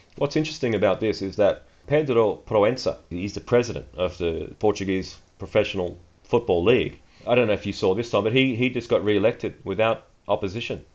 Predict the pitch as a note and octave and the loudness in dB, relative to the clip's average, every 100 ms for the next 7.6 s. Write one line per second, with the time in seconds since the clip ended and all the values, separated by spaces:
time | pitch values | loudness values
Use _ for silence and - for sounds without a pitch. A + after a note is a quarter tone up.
0 | _ - A2+ G#2+ G2 G#2+ G2+ G2 F#2 G#2 | _ -10 -2 0 0 -2 -4 -4 -2 -2
1 | A#2+ E2+ F2+ F2+ - B2 A2+ F#2 G2 - | -2 -4 -8 -10 -2 2 2 0 -8 -6
2 | A2 G#2+ G#2+ F#2 - F#2 F#2 G2 B2 - | 0 2 2 0 -2 -2 0 -2 -4 -8
3 | - _ _ G2 G2 F#2+ G2 A#2+ A#2+ - | -20 _ _ -4 -2 -2 2 6 6 6
4 | G2+ G2 G2 E2+ G2 A2+ G2 F2 F2+ F#2 | 0 2 -2 -2 -4 -4 -6 -6 -6 -2
5 | F2+ F#2 F2+ F2 - G2 G2 F2 F2 - | -2 -4 -6 -8 -2 -2 -2 -4 -6 -4
6 | F2 - F#2 G#2+ - - _ - - - | -8 -2 -4 -4 -10 -18 _ -20 -20 -20
7 | _ - F#2+ F#2+ F#2 - | _ -8 -2 2 0 -2